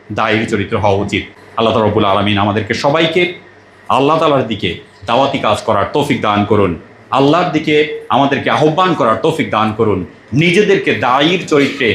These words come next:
দায়ীর ভূমিকা পালন করার তৌফিক দান করুন। বারাকাল্লাহু লানা ওয়া লাকুম ফিল কুরআনিল আযীম ওয়া নাফা'নি ওয়া ইয়্যাকুম বিমা ফীহি মিনাল আয়াতি ওয়া যিকরিল হাকীম।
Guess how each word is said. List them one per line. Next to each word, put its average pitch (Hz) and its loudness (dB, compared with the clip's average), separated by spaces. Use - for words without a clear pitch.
দায়ীর 170 0
ভূমিকা 147 2
পালন 143 2
করার 120 0
তৌফিক 156 -2
দান 113 0
করুন। 107 0
বারাকাল্লাহু 107 0
লানা 104 0
ওয়া 104 2
লাকুম 110 -2
ফিল 107 -2
কুরআনিল 101 2
আযীম 139 2
ওয়া 117 -2
নাফা'নি 120 2
ওয়া 113 4
ইয়্যাকুম 127 -2
বিমা 110 0
ফীহি 123 0
মিনাল 107 0
আয়াতি 110 0
ওয়া 104 2
যিকরিল 107 -4
হাকীম। 110 0